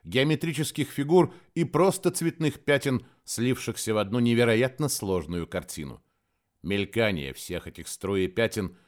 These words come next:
оказалось таким колдовским и непонятным,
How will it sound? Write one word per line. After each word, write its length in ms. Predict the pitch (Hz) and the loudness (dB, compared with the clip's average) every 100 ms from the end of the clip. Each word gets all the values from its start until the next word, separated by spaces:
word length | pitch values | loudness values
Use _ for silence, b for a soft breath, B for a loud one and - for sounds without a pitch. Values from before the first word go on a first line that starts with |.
| b b | b b
оказалось 640 | 110 127 120 147 139 - | -4 0 2 2 2 0
таким 440 | 135 131 151 143 | -4 -2 0 -2
колдовским 720 | 127 135 117 127 - - 147 143 | 0 0 2 2 0 -2 -2 -2
и 160 | 139 | 0
непонятным, 800 | 123 123 120 113 175 175 90 69 | 0 0 0 2 2 0 -10 -10